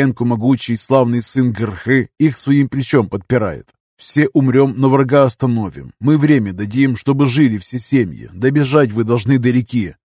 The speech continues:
Между землянками бегали друг за другом дети с палками и игрушечными щитами. Потом они что-то не поделили и начали драться. Андрей прислушался. «Я буду Энку с топором!»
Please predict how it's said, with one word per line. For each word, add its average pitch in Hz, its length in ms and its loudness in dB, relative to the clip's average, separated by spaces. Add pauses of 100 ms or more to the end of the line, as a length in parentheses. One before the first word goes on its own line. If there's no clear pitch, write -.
(120)
Между 120 240 -2
землянками 104 600 -6
бегали 127 340 0
друг 120 260 -2
за 107 100 -8
другом 123 360 0
дети 95 280 -10
с - 100 -12
палками 98 420 -6
и 120 240 0
игрушечными 113 540 -4
щитами. 98 560 -6 (120)
Потом 117 360 0
они 135 160 2
что-то - 260 -6
не 127 80 2
поделили 104 640 -2
и 143 160 -4
начали 123 400 -2
драться. 92 480 -6 (320)
Андрей 113 300 -2
прислушался. 104 760 -6 (540)
«Я 269 240 6
буду 220 200 4
Энку 196 360 2
с - 60 -4
топором!» 175 540 4